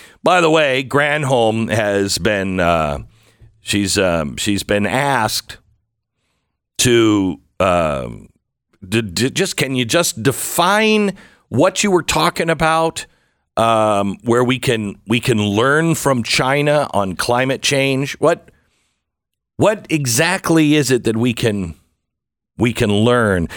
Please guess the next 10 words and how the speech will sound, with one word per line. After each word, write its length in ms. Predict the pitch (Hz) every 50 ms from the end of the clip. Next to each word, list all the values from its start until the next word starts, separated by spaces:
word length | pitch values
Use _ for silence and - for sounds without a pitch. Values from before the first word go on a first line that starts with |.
| - - -
She 220 | - - 143 151 135
said, 500 | - 165 147 135 123 120 113 107 - - - - - - _ _ -
uh, 460 | 104 107 110 107 104 101 98 95 92
"The 200 | 95 92 117 117
Chinese 1000 | 110 - - 180 180 190 190 170 151 160 190 185 123 87 69 60 57 - - - -
have 220 | - 123 120 - -
tackled 500 | - 143 143 139 - 143 120 104 95 -
climate 440 | - 127 143 156 185 180 139 - -
change, 560 | - - 95 80 67 55 57 58 107 - - - -
and 440 | 110 110 107 104 104 101 95 90